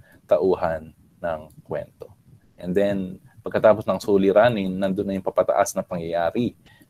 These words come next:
Nagkakaroon ng pagtatangkang malutas o malunas ang suliraning pinag-, nagpapasidhi sa interes ng, interes o kapanabikan. So, nagiging kapanapanabikang kwento dito sa papataas na pangyayari.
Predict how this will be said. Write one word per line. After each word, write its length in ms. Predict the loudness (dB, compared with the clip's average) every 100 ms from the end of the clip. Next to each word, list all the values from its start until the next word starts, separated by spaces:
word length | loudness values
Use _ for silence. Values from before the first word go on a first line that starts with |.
| -6
Nagkakaroon 640 | -2 2 2 2 0 0
ng 140 | -2 -6 -14
pagtatangkang 640 | -14 -8 -4 -2 -2 -2 0
malutas 560 | -2 0 2 2 0
o 160 | -4 -2
malunas 720 | 0 0 0 -2 -4 -6 -12 _ -20 _ _ -2
ang 180 | -2 0
suliraning 640 | 2 4 4 4 2 -4
pinag-, 320 | -2 -4 -4 -12 _ _ _ -4
nagpapasidhi 1040 | -4 2 4 4 4 -4 -4 -4 -6 -6 _
sa 160 | -14 -12
interes 480 | -10 -6 -4 -4 -6
ng, 260 | -8 -8 -10 -20 -20 -20 _ _ _ -6
interes 400 | 0 4 4 2
o 140 | -2
kapanabikan. 720 | -2 -2 -2 -2 -6 -8 -10 -12
So, 160 | -14 -12
nagiging 420 | -4 -2 0 -2
kapanapanabikang 880 | -6 0 2 4 4 2 0 -2 -2
kwento 560 | 0 0 0 -2 -2 -8 _ _ _ _
dito 320 | -4 0 0
sa 260 | 0 0 0 0
papataas 580 | -2 -2 0 -2 -4 -8
na 160 | -8 -8
pangyayari. 640 | -12 -10 -8 -8 -10